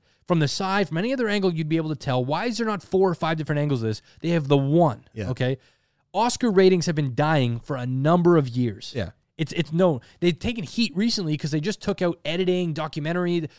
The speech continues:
Speaker 1: all the behind-the-scenes magic that makes the movie.
Speaker 2: Yeah.
Speaker 1: All they focused on was the on-screen talent, and that offended a lot of people. So they took a lot of heat for that. So the Oscars were the dying breed, and they're
Speaker 2: Yeah.
Speaker 1: like,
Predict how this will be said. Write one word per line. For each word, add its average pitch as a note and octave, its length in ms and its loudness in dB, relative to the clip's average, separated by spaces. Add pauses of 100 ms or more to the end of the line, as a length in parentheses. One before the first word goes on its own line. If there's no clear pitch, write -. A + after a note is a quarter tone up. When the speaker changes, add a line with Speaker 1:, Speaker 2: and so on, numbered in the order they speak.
(120)
Speaker 1:
all G#3+ 180 0
the C#4+ 140 -4
behind-the-scenes E3+ 720 -4
magic C#3+ 360 -4
that B2+ 100 -8
makes C#3 260 -6
the F#3 80 -6
movie. G#3+ 380 -2
Speaker 2:
Yeah. G#2 240 -6 (100)
Speaker 1:
All F#3+ 180 2
they A3 140 0
focused F#3 420 0
on D#3+ 140 0
was C3+ 140 0
the C#3 120 -4
on-screen C#3+ 500 -2
talent, G#2+ 300 -4
and D3 80 -4
that A3 120 -2
offended F#3+ 340 0
a D#3+ 40 2
lot C#3 180 -2
of A#2+ 40 -8
people. - 340 -8 (400)
So F3+ 180 2
they G3 160 0
took A3 180 0
a G3 60 2
lot D3+ 200 -2
of D3+ 60 -4
heat G#3 160 -2
for - 80 -6
that. A2+ 200 -6
So D3 200 -2 (400)
the D#3+ 120 -2
Oscars F#3+ 460 0
were C3 120 -2
the A2 120 -6
dying B2 540 -2
breed, A#2 380 -2
and C3+ 100 -2
they're C3+ 60 4
Speaker 2:
Yeah. C3 80 2
Speaker 1:
like, A2+ 160 -6